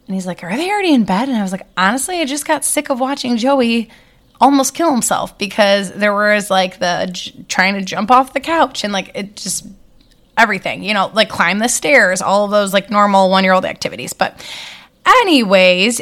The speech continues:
I still have to do that when I'm sick. So usually it's a better, it's more of a benefit to me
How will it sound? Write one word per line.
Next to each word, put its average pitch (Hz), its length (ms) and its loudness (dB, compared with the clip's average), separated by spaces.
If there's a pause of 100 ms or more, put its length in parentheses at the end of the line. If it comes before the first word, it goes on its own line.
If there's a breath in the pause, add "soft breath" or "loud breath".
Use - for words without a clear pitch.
(140)
I 262 100 4
still 302 220 -2
have 330 160 -2
to 294 100 -6
do 262 280 -2
that 185 220 -4
when 196 120 -2
I'm 196 100 -4
sick. - 260 -4
So 226 420 2
usually 277 440 -2
it's - 120 -4
a 240 60 2
better, 220 460 0 (360)
it's - 140 -8
more 208 180 2
of 254 100 2
a 247 40 0
benefit 208 460 0
to 196 100 -8
me 190 260 -2